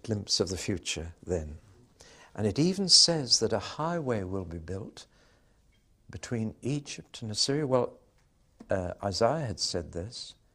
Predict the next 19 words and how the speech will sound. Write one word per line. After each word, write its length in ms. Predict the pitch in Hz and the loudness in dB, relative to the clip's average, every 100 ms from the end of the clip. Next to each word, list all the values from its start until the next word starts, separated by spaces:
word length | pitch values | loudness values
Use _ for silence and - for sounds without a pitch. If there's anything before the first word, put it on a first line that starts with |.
| _ _ _ _ - | _ _ _ _ -12
but 120 | 92 | -10
here 260 | - 139 151 | -2 0 2
we 160 | 151 | 0
have 320 | 127 127 123 - - _ - | 0 0 -2 -12 -20 _ -4
Egypt 520 | 139 165 170 196 - | 0 0 -2 -10 -6
and 160 | 170 175 | -6 -6
Assyria, 600 | 175 - 214 185 127 95 82 _ _ _ _ _ _ - | -6 -4 -4 -4 -6 -8 -10 _ _ _ _ _ _ -16
which 220 | - - | -10 -4
today 340 | 104 104 131 | 0 2 2
would 140 | 143 117 | 0 -4
be 240 | 110 131 | -4 -2
Egypt 360 | 131 131 - 135 | -4 -4 -8 -6
and 200 | 135 120 | -4 -4
Iraq, 480 | 113 - 202 - - _ - | -4 -6 -10 -16 -20 _ -14
brought 420 | 95 120 156 - | -6 -4 -4 -6
into 220 | 170 160 | -10 -8
the 120 | 160 160 | -8 -10
picture 420 | - 175 - 135 | -10 -10 -10 -8
somehow. 540 | - 160 156 147 110 | -6 -6 -6 -6 -8